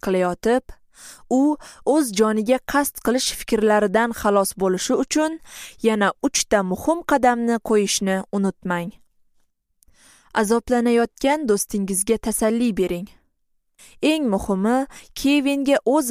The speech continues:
vaziyatida tasalli kerak edi. Shuning uchun ham daryo bo'yidagi o'rindiqda o'tirishganida Shon unga qanchalik qiyin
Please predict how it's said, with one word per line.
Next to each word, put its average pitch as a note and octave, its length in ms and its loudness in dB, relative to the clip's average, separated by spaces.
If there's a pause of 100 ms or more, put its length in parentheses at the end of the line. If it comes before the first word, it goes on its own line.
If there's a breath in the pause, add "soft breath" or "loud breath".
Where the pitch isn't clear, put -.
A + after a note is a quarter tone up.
vaziyatida G#3 600 2
tasalli A#3+ 540 -2
kerak C4 400 0
edi. F3+ 280 0 (960 soft breath)
Shuning C#4+ 440 0
uchun G#3+ 300 -2
ham G3 340 -2
daryo G#3 400 2
bo'yidagi G3 560 2
o'rindiqda G3+ 640 0
o'tirishganida F#3 840 0 (440 loud breath)
Shon D4+ 400 0
unga G#3 340 0
qanchalik A#3+ 680 0
qiyin G#3 480 0